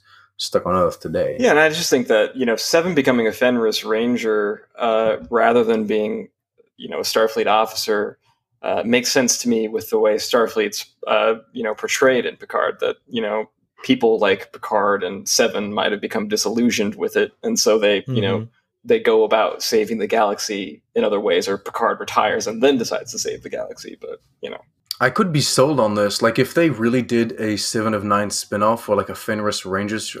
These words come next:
Speaker 1: 'cause I would love a Fenris Rangers show that kind of, uh, dives into, I suppose, this no man's land that exists now, uh, where the Romulan Empire used to be.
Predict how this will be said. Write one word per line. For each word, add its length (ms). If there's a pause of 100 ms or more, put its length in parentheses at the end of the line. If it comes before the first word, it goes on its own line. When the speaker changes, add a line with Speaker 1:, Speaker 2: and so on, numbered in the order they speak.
Speaker 1:
'cause 220
I 140
would 220
love 600
a 80
Fenris 540
Rangers 420
show 540
that 180
kind 240
of, 500
uh, 240
dives 380
into, 920 (240)
I 80
suppose, 400
this 180
no 180
man's 360
land 280
that 100
exists 600
now, 520
uh, 280 (300)
where 420
the 120
Romulan 420
Empire 280
used 260
to 80
be. 300